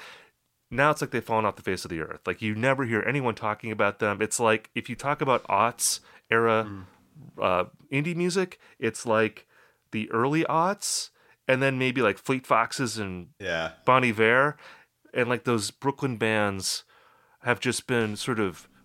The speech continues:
Speaker 1: memory holed out
Speaker 2: Yeah,
Speaker 1: of existence.
Speaker 2: I'll, I'll tell you what, man, but, like, before, like, I'll, I'll leave it at this. I went to see Animal Collective, I think it was two thousand seventeen. Um,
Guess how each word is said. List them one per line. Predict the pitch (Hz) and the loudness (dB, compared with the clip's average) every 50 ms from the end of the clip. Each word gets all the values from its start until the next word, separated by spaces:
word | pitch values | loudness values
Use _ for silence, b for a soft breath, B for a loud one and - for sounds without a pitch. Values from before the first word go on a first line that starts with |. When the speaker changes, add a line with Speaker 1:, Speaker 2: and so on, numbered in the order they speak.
| _ | _
Speaker 1:
memory | - 104 113 120 127 123 110 104 | -4 0 0 0 0 0 -2 -4
holed | 90 90 87 80 80 80 - - - - | -4 -4 -4 -4 -4 -6 -8 -8 -4 -2
out | 104 98 | -2 0
Speaker 2:
Yeah, | 131 120 | 2 0
Speaker 1:
of | 107 | 2
existence. | - 135 160 185 - - 113 82 80 - - | 6 6 6 6 6 2 -2 -6 -6 -4 2
Speaker 2:
I'll, | - 175 | 4 4
I'll | 208 | 4
tell | - - 196 180 175 | 6 6 4 6 6
you | 156 143 | 6 4
what, | 120 104 107 101 92 85 82 | 4 4 4 4 4 4 0
man, | 82 80 82 82 82 82 | -2 -2 -2 -2 -2 -2
but, | 90 98 101 98 110 | -2 -2 0 0 0
like, | 110 104 101 - | -2 -2 -2 -4
before, | - 123 120 - 143 151 151 151 151 - - - | -6 -8 -6 -2 0 2 4 2 2 0 -4 -2
like, | 135 127 123 120 120 120 - - - | 2 4 4 4 2 -2 -8 -4 0
I'll, | 131 131 - | 2 2 2
I'll | - 131 131 | 2 2 2
leave | 147 160 160 147 | 2 2 2 2
it | 139 | 0
at | 127 - - | -2 -2 -2
this. | - 90 80 73 - | 0 0 0 0 0
I | 113 113 | 2 2
went | 117 131 151 160 147 | 4 2 2 0 -2
to | 151 | -6
see | 135 - - 127 123 120 | -10 -6 -4 -4 -4 -2
Animal | 80 104 104 104 104 104 98 | -2 -2 -2 -2 -2 -2 -4
Collective, | - - 107 98 98 - - 98 | -2 2 2 2 2 2 0 0
I | 95 92 | 0 0
think | - - 113 - | 0 -4 -8 -8
it | 117 | -8
was | 98 92 87 - | -8 -8 -10 -10
two | - - - 120 117 | -10 -6 -6 -4 -4
thousand | - 110 101 101 98 101 98 | -2 0 0 0 0 -2 -4
seventeen. | 90 - 101 95 87 90 87 85 - - 90 85 80 78 76 73 76 b b b b b b b _ - | -6 -2 -2 -2 -2 -4 -6 -10 -12 -10 -8 -8 -6 -6 -8 -10 -12 b b b b b b b _ -4
Um, | 101 95 95 95 95 95 95 98 | 0 2 2 2 2 2 0 -4